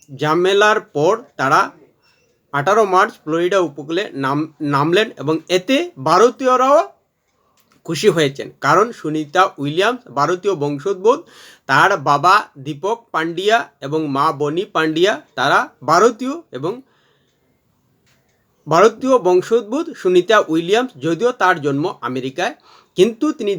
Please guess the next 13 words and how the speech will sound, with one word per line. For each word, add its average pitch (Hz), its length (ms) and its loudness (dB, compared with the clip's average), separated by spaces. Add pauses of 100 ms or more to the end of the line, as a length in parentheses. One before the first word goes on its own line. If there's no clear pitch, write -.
যেহেতু 196 300 -2 (120)
ভারতীয় 202 340 0 (100)
বংশোদ্ভূত, 220 640 -2 (180)
তাই 165 180 4 (240)
ভারতীয়রাও 262 640 0
খুশি। 170 260 -8 (160)
তিনি 160 160 -2 (160)
গুজরাটের - 1600 -2 (1900)
বাসিন্দা 240 560 0 (720)
ছিলেন 214 280 2 (140)
তার 180 140 6 (100)
পূর্বপুরুষ, 170 520 -4 (1700)
সেই 170 200 4